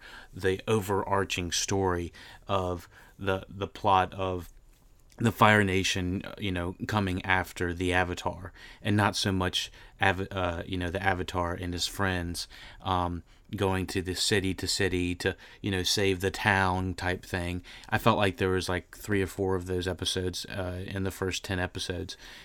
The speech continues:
and then somewhere on the, you know, right around ten or eleven, it just kind of flipped a switch, and there really became this,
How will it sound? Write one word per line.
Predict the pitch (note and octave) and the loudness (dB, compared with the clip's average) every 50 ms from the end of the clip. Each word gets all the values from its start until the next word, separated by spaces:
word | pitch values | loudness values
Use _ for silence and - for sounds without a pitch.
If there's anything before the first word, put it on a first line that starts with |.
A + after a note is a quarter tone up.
| - - | -10 -2
and | G#2+ G2+ G2 F#2 | 0 0 0 2
then | F#2+ G2+ F#2+ F#2+ F#2 | 2 2 2 2 0
somewhere | - G#2 G2 F#2+ F#2 F#2 F#2 | 0 0 0 2 2 2 2
on | F#2 F2+ | 0 0
the, | F2+ E2+ - - - - - - | -2 -4 -6 -10 -20 -20 -18 -10
you | - G2 | -6 -6
know, | F#2 F2+ F2 F2 F2 - - - | -4 -4 -4 -6 -6 -8 -10 -8
right | - F#2+ F#2+ F#2+ | -2 0 0 0
around | F#2 F2+ F2+ F2+ F2 - | 0 0 -2 -4 -6 -8
ten | - - G2 F#2 F2+ | -6 -4 -2 -2 -2
or | F2+ F2 | -2 -2
eleven, | E2+ F2 F2+ F2+ F2+ E2+ E2+ E2+ E2 | -2 0 2 2 0 0 -2 -6 -6
it | F2 F2 - | -6 -8 -8
just | - F2 - | -8 -8 -4
kind | - F2+ F2 | -4 -4 -4
of | E2+ - | -4 -8
flipped | - - G2+ - - | -4 -6 -6 -4 -4
a | E2+ | -6
switch, | - - - G2 F#2 F2 - - - - - - - - - | -6 -4 0 0 0 0 0 -4 -8 -8 -12 -16 -16 -16 -12
and | - G2 G2 F#2+ | -6 -2 0 2
there | F#2+ F#2 | 2 2
really | F2+ F#2 G#2 G2+ F#2+ G2 | 2 2 2 2 2 0
became | F2 F#2 F#2+ - - G2+ G2 F#2 F2+ F2+ F2+ F2 | 0 0 -2 -2 -2 -2 0 0 2 0 0 0
this, | F2+ E2+ - - | 0 0 -2 -4